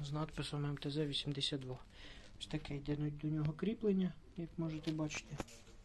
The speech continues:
І ззаді два такі кріплення на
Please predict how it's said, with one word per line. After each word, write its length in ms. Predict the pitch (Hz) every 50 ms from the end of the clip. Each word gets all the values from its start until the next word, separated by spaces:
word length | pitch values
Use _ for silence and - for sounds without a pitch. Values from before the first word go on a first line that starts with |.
| - - - - - - - - - - - - - - - - - - - - -
І 60 | 226
ззаді 340 | 190 151 143 139 139 143 139
два 340 | 139 143 143 135 139 139 135 - - - - - - - - - - -
такі 320 | - 147 139 - 151 147
кріплення 640 | 143 - 165 190 202 - - 170 160 151 147 147 143
на 220 | 143 156 165 165